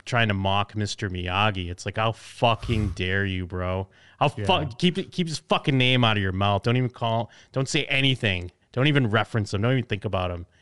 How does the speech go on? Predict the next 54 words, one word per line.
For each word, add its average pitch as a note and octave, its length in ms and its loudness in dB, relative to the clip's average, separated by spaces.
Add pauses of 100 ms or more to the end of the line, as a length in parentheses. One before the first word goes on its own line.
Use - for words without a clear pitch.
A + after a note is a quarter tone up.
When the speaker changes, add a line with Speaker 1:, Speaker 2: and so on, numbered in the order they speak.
(180)
Speaker 1:
son - 240 -6
of F2+ 80 -6
a E2+ 80 -8
bitch." F#2 340 -4
'Cause A#2+ 120 -2
they, C3 200 0 (340)
they B2 100 0
did C#3+ 140 2
that C#3+ 100 6
in A2+ 100 2
season G#2+ 300 -2
two, A2+ 480 -2
I, A#2 220 -2
I A#2+ 160 -6
think, B2 380 -4
as G#2+ 200 -8
well. G#2+ 340 0
They A2+ 140 -2
did, G2 140 -6
like, G2 140 -4
a F2+ 60 -4
similar G#2 420 -2
thing. A2+ 360 -2 (360)
But G#2 160 0
that's, C3 280 0
that's C3+ 300 0
what C3 120 2
always A#2 340 4
gets A2+ 220 -2
me A2 120 2
juiced G2 400 -4
up. F#2+ 220 -2
I'm F#2+ 100 -4
like, F#2+ 240 -4
"Ah, G2 300 0 (260)
Kreese, G#2+ 360 -4
you F#2+ 60 -8
son G2 220 -6
of F#2 80 -6
a F2+ 60 -8
bitch." F2+ 440 -10 (1000)
Speaker 2:
Yeah, A2 440 2
and, A2 480 2 (220)
uh, G2+ 540 2 (280)
like, A#2+ 280 0
Daniel D#3 440 2
arrives A#2 460 4
there A2 200 2
to, G#2+ 220 -4
like, G#2 260 -2
make A#2 180 0
some C#3+ 160 0
sort C3+ 200 0
of, A#2 180 4